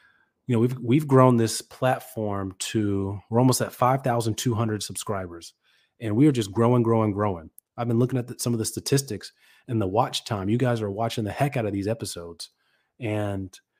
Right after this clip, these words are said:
um, the subscribers are growing about four to five people a day.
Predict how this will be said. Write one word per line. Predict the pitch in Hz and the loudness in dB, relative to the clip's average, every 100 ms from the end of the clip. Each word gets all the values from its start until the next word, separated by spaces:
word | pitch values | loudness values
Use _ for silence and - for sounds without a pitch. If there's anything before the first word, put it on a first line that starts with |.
| _ _ | _ _
um, | 110 101 101 | -6 -4 -2
the | 101 | -2
subscribers | - - - 120 123 113 | -4 -4 2 4 4 4
are | 110 | 4
growing | 113 117 117 117 113 - _ _ _ - | 6 6 6 4 0 -6 _ _ _ -12
about | 107 107 | -8 -4
four | - 123 | 2 2
to | 120 | 2
five | - 113 117 113 | 0 -2 0 -2
people | 123 113 107 | -4 -4 -4
a | |
day. | 95 98 131 | -2 -2 -2